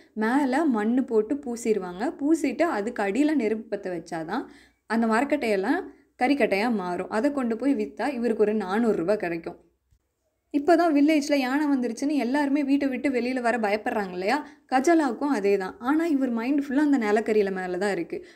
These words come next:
ஒருவேளை அந்த மேல பூசி இருக்கிறதுல விரிசல் விட்டுட்டா நெருப்பா எரிஞ்சு அந்த க-, கறிக்கட்டை பூராமே சாம்பலா போயிரும்.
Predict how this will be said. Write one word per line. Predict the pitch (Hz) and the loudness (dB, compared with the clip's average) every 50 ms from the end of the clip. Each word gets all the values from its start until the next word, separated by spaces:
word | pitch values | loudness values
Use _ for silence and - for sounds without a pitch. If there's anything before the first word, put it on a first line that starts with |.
| _ _ | _ _
ஒருவேளை | - 240 254 285 294 302 277 277 285 320 | -4 0 0 2 2 4 4 4 2 2
அந்த | 320 285 254 240 | 2 2 2 2
மேல | 220 214 208 208 226 262 285 277 | 0 0 0 0 2 2 0 0
பூசி | 277 - 277 294 302 - 294 277 | 0 2 2 2 2 2 0 0
இருக்கிறதுல | 277 - 220 202 196 202 240 269 | 0 0 -2 -2 0 -2 -2 -2
விரிசல் | 233 240 277 - - 277 247 220 214 | -2 -2 -2 0 0 2 2 0 -2
விட்டுட்டா | 202 170 - 190 226 311 359 - - _ _ _ | -2 -4 -4 -2 -2 -2 -4 -6 -10 _ _ _
நெருப்பா | - 208 214 240 277 320 302 - - - 320 330 | -6 -2 0 2 4 4 2 2 0 0 0 0
எரிஞ்சு | 285 240 226 233 240 277 262 240 - | 0 0 0 2 2 2 2 2 0
அந்த | 294 285 247 220 214 214 | 0 0 0 -2 -2 -4
க-, | - - 190 185 175 - | -4 -6 -6 -6 -6 -4
கறிக்கட்டை | - 220 214 247 247 - 247 - 220 214 - | -2 -2 -2 -2 -2 -4 -4 -2 -4 -6 -6
பூராமே | - 247 269 269 247 220 202 202 233 302 - - - - _ _ - - | -4 -2 0 0 0 0 0 0 0 -2 -2 -6 -12 -20 _ _ -6 -2
சாம்பலா | - 247 277 311 311 285 262 277 285 | 2 4 4 6 6 6 4 4 2
போயிரும். | 277 - 196 180 175 175 175 - | 2 2 2 2 2 0 -2 -8